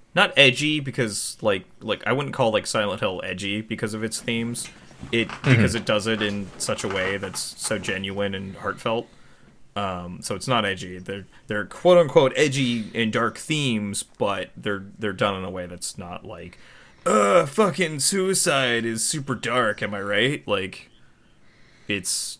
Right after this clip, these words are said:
Speaker 1: it, it, it's a perfect genre to sort of tell this story, where
Speaker 2: Yeah.
Speaker 1: you are running around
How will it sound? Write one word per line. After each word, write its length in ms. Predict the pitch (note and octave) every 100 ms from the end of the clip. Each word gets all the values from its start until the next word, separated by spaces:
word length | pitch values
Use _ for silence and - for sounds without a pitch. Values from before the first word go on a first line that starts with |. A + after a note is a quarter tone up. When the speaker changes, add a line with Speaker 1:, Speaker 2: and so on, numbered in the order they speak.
| -
Speaker 1:
it, 180 | A2 -
it, 200 | A#2 A#2+ -
it's 160 | C#3
a 40 | C#3+
perfect 600 | - F3+ F3 D#3 - - -
genre 680 | A2 C3 A#2 A#2+ A#2 G2+
to 80 | G2
sort 200 | G2+ A2+
of 100 | G2 -
tell 260 | A2+ G2+
this 160 | F2+ F#2
story, 560 | - - F#2 E2+ F#2 - - -
where 460 | G2 F#2+ F#2 F#2 G2+ _
Speaker 2:
Yeah. 300 | A#2 G#2 F2 G2+
Speaker 1:
you 480 | A#2+ C3 C3 B2+
are 120 | A#2+ A#2
running 360 | A#2 A#2 A2+
around 840 | G#2 G2+ G2+ G2+ G2 G2+ F#2+ F#2+